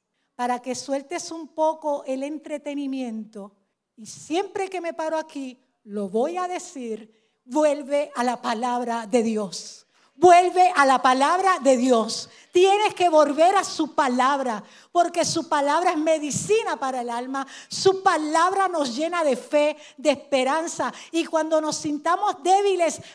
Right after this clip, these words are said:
mentalmente, escribe la palabra de Dios en tu mente, en tu corazón, aunque sea para un día, aunque sea para una semana.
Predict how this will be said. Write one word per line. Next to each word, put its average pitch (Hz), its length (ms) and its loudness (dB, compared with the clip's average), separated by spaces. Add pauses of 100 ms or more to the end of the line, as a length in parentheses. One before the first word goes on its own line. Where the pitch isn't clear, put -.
mentalmente, 359 1200 -2 (220)
escribe 415 800 2
la 330 180 0
palabra 339 540 2
de 285 160 4
Dios 330 360 0
en 320 160 -6
tu 302 120 -4
mente, 294 520 -2 (220)
en 359 240 0
tu 370 180 4
corazón, 359 760 0 (220)
aunque 349 340 4
sea 349 240 0
para 381 220 2
un 370 180 -4
día, 330 400 2 (180)
aunque 330 320 -2
sea 339 300 -4
para 370 220 2
una 381 160 -4
semana. 339 600 -4